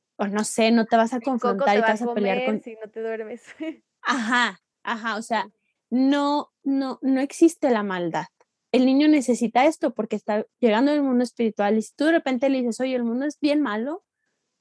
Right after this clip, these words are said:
Speaker 1: el niño no va a querer seguir viviendo, o sea, entra como una clase de, de, de puerta de decir, "No, no, no, o sea, yo no quiero esto", y en-, entran como muchas cosas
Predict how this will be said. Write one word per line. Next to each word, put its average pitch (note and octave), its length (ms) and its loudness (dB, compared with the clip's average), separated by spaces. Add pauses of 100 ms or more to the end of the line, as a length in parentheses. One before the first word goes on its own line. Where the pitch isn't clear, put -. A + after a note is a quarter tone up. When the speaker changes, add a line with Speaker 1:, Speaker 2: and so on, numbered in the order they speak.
(160)
Speaker 1:
el A3 140 0
niño C4 180 2
no D#4+ 120 0
va E4+ 80 0
a - 20 -4
querer C#4+ 280 -2
seguir E4 320 0
viviendo, B3+ 520 0
o G3 60 -6
sea, F3+ 420 -6
entra A#3 320 0
como D4+ 120 2
una D4 120 -2
clase D4+ 340 -2
de, E4 260 0 (500)
de, G#3 600 -2
de F#3+ 140 -8
puerta C4+ 560 0
de B3+ 120 -2
decir, G#3+ 280 -8
"No, B3+ 140 -4
no, C#4 120 -4
no, C4 240 -8
o G#3 80 -8
sea, G3 320 -2 (160)
yo A#3 160 4
no C4 180 2
quiero C4 220 4
esto", C4 380 2
y C4 200 0
en-, G#3+ 160 -4
entran D#4 360 0
como D#4 240 0
muchas C#4+ 480 -4
cosas A#3+ 360 -2